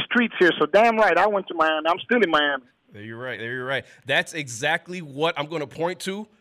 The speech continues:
Speaker 2: when I hear that again. I said, "Let, let me introduce you to my buddy Laz, man, so he can tell you
Speaker 1: <laughs>
Speaker 2: that he's from Miami, whether or not he has a,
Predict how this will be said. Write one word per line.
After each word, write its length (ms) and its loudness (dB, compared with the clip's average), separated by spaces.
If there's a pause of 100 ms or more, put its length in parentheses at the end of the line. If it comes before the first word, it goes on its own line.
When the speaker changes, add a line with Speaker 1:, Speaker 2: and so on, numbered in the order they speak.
(220)
Speaker 2:
when 260 -2
I 180 -2
hear 260 -6
that 120 -2
again. 160 -8
I 60 -10
said, 180 -12
"Let, 140 -10
let 100 -6
me 60 -10
introduce 280 -12
you 60 -16
to 80 -16
my 140 -10
buddy 220 -12
Laz, 360 -12
man, 120 -16
so 120 -12
he 40 -16
can 120 -16
tell 260 -6
you 180 -10
Speaker 1:
<laughs> 600 0
Speaker 2:
that 120 -4
he's 180 -8
from 380 -4
Miami, 460 -6
whether 280 -8
or 20 -8
not 300 -8
he 220 -12
has 200 -6
a, 220 -10